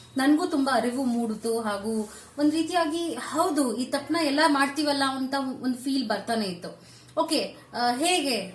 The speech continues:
ಇನ್ನರ್ ಪೀಸ್ನ ನಮ್ ಲೈಫಲ್ಲಿ ತರೋದು? ಅಂದ್ರೆ ಒಳ ಮನಸ್ಸಿಗೆ ಶಾಂತಿನ ಹೇಗೆ ತರುವುದು? ಯಾಕಂದ್ರೆ ನಮ್ಮ ಒಳ ಮನಸ್ಸು ಯಾವಾಗ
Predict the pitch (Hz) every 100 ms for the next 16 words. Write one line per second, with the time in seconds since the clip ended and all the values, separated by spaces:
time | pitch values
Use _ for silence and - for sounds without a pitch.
0 | - 254 262 294 294 285 277 269 254 226
1 | 220 226 233 226 226 196 196 180 156 -
2 | - - 208 226 247 208 220 294 269 277
3 | 311 330 302 302 285 269 349 359 339 320
4 | 285 247 240 226 196 190 196 226 349 349
5 | 320 294 285 233 285 302 302 311 330 302
6 | 254 269